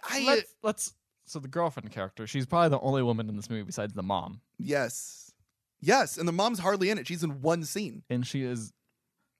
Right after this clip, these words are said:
Speaker 2: I guess every character's not developed in this whole movie.
Speaker 1: No, not even the pest, really.
Speaker 2: Mm-mm.
Speaker 1: No
Speaker 2: Maybe
Speaker 1: one
Speaker 2: Himmel's
Speaker 1: is.
Speaker 2: maybe the most,
Speaker 1: I felt
Speaker 2: maybe.
Speaker 1: s-, I liked Himmel.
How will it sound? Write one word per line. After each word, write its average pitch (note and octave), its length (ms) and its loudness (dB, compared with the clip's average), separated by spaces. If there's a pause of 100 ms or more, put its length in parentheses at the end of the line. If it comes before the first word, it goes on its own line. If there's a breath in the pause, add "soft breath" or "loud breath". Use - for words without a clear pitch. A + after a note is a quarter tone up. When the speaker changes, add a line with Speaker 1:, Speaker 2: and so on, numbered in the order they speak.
(140)
Speaker 2:
I D#4 60 0
guess D#4+ 140 2
every D#3+ 160 4
character's A2+ 340 0
not A2+ 220 0
developed G#2+ 420 0 (140)
in D3 80 -2
this C3 100 -2
whole A#2+ 160 2
movie. G#2 380 -2 (260)
Speaker 1:
No, C#3+ 400 0
not D#3+ 140 0
even C4 160 -4
the E3+ 60 -6
pest, F3 340 -4
really. A2+ 340 -6 (100)
Speaker 2:
Mm-mm. G#2+ 340 -8 (280)
Speaker 1:
No D#3+ 200 2
Speaker 2:
Maybe D4+ 80 4
Speaker 1:
one A#3+ 100 6
Speaker 2:
Himmel's C3+ 400 2
Speaker 1:
is. G2+ 60 -10
Speaker 2:
maybe G#2+ 220 -6
the G2+ 120 -10
most, G#2 440 -2
Speaker 1:
I F#3+ 180 4
felt C#4 240 4
Speaker 2:
maybe. G2+ 280 0
Speaker 1:
s-, B2 120 -6
I G#3+ 100 2
liked A#3 300 0
Himmel. F#3 440 0